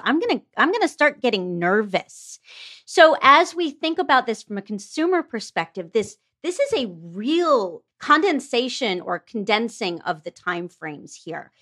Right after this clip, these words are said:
Do you think that, um, agents should be thinking about how to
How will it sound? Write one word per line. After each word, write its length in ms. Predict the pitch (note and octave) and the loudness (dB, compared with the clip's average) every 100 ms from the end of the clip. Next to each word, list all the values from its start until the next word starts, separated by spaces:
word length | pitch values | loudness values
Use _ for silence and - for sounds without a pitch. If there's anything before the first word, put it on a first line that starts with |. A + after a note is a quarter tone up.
| _ _ - - | _ _ -20 -10
Do 140 | G3+ | -4
you 240 | B3 C#4 D#4 | -2 0 -2
think 560 | - D4 C#4 C#4+ - | -4 -4 -2 -4 -4
that, 540 | A#3 A3 A3 G#3+ - - - | 0 2 2 0 -4 -8 0
um, 320 | G#3 G3 G3+ - | 2 2 -2 -4
agents 400 | G#3+ C4 A#3 - | -4 -4 -6 -8
should 160 | F#3 | -12
be 100 | G#3 | -10
thinking 480 | G3 F#3+ F#3+ G3 F#3 - | -8 -6 -4 -6 -6 -6
about 420 | E3+ F3 E3+ - | -2 0 0 -2
how 220 | - F3+ | 0 0
to 200 | G3+ G3 | 0 -6